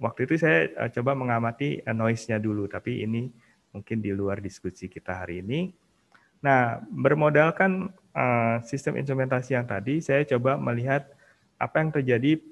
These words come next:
pada sampel saya, eh, ketika saya variasikan, eh, sweep rate-nya tadi. Sweeping rate-nya saya ganti, saya variasikan. Saya memakai sampel, eh, cobalt platinum thin film,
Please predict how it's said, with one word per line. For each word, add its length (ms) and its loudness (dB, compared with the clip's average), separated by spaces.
pada 320 2
sampel 400 0
saya, 720 -2
eh, 340 0
ketika 380 -4
saya 260 0
variasikan, 720 -2
eh, 240 0
sweep 320 -4
rate-nya 400 -2
tadi. 380 -2
Sweeping 340 -8
rate-nya 460 -4
saya 160 -4
ganti, 300 -8
saya 180 -6
variasikan. 800 -4
Saya 320 4
memakai 640 0
sampel, 500 4
eh, 300 4
cobalt 340 2
platinum 540 0
thin 180 2
film, 540 4